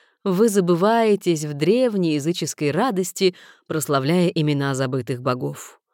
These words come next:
«Ой, дедлада, сеяли, сеяли». О, милые дети, спойте же и про барыбу-барыбу, забеременей. Привет вашим родителям,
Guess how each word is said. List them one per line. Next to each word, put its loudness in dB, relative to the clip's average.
«Ой, 6
дедлада, 2
сеяли, 2
сеяли». -4
О, 6
милые 4
дети, 2
спойте 0
же 2
и 2
про 4
барыбу-барыбу, 4
забеременей. 4
Привет 2
вашим 0
родителям, -2